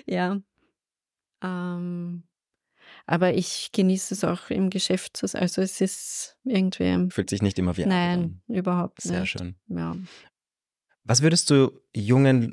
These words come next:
Speaker 2: Leuten mitgeben, die vielleicht jetzt auch im Jurastudium sitzen und sich denken,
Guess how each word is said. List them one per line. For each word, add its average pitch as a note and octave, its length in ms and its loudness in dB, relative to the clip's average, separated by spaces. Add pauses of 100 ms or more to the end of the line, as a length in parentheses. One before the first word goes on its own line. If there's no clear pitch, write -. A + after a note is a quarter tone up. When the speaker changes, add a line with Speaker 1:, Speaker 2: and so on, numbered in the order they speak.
(100)
Speaker 2:
Leuten G2 340 2
mitgeben, F#2 580 2
die F2+ 440 2 (320)
vielleicht F#2+ 320 0
jetzt - 140 -4
auch F#2 140 -2
im G2+ 80 4
Jurastudium G2 440 2
sitzen - 380 0
und F#2 100 0
sich F#2+ 120 -6
denken, G2 440 -2